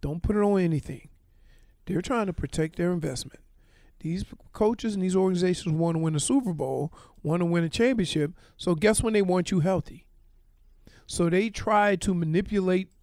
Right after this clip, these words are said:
the system so they make sure they have their best assets when it's needed.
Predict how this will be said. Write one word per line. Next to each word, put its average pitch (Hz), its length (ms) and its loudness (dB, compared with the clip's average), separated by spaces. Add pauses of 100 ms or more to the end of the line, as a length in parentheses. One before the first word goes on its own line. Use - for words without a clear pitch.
the 208 140 -4
system 180 560 0 (680)
so 190 200 2
they 190 240 4
make 196 240 0
sure 185 420 2 (340)
they 180 140 2
have 185 280 0
their 170 120 2
best 170 400 0
assets 165 680 -2 (1120)
when 175 200 0
it's 175 140 -2
needed. 226 320 -2